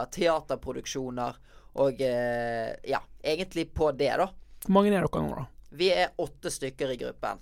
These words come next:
Speaker 2: Ok.
Speaker 1: Så vi, vi reiser rundt på turnéer med Den kulturelle skolesekken. Da har vi, spiller vi faktisk Askeladden på nye eventyr,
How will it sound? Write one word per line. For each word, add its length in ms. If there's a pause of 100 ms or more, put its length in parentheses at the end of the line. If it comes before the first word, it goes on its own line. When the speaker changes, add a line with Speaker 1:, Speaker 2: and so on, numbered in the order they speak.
(260)
Speaker 2:
Ok. 160 (1300)
Speaker 1:
Så 140
vi, 140 (240)
vi 140
reiser 260
rundt 160
på 80
turnéer 560
med 240
Den 100
kulturelle 460
skolesekken. 880 (420)
Da 120
har 180
vi, 420
spiller 520
vi 140 (200)
faktisk 440
Askeladden 600
på 160
nye 320
eventyr, 460